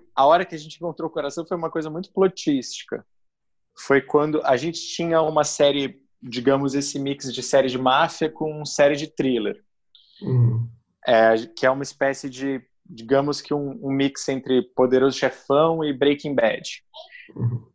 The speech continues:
Speaker 1: Que ambos têm em comum essa trajetória de uma pessoa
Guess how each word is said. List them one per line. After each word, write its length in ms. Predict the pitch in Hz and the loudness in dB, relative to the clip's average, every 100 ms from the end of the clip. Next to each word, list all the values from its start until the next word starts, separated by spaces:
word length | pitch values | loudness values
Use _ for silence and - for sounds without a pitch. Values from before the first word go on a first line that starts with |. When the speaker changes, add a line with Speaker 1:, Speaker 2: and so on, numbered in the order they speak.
| - | -4
Speaker 1:
Que 240 | 135 135 | 4 6
ambos 380 | 143 165 175 175 | 6 4 -2 -4
têm 180 | 156 151 | -8 -6
em 20 | |
comum 480 | 151 147 151 175 180 | -8 -8 -10 -8 -8
essa 220 | 170 175 | -6 -6
trajetória 880 | 180 165 170 - 156 143 151 156 147 | -4 -2 -4 -2 2 4 4 2 -6
de 160 | 139 | -8
uma 160 | 156 151 | -6 -8
pessoa 760 | - 156 - - 139 143 143 | -6 -8 -10 -10 -6 -4 -6